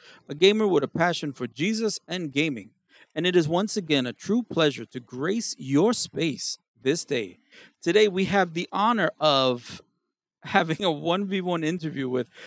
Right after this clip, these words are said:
none other than Dildo the Great. Yes, that is his name. I do not call him that.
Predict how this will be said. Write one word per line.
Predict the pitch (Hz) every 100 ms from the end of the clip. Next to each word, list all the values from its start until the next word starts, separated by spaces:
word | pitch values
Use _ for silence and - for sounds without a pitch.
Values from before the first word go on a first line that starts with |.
| - -
none | 151 196 196
other | 185 160 131 -
than | 139 131 127 120 123 _ -
Dildo | 120 170 226 220 233 220
the |
Great. | 156 143 127 -
Yes, | 139 139
that | - 151
is | 175 -
his | 180
name. | 190 185 185 196 - _ - -
I | 135
do | 139
not | 165 185
call | - 196
him | 175 185
that. | 170 185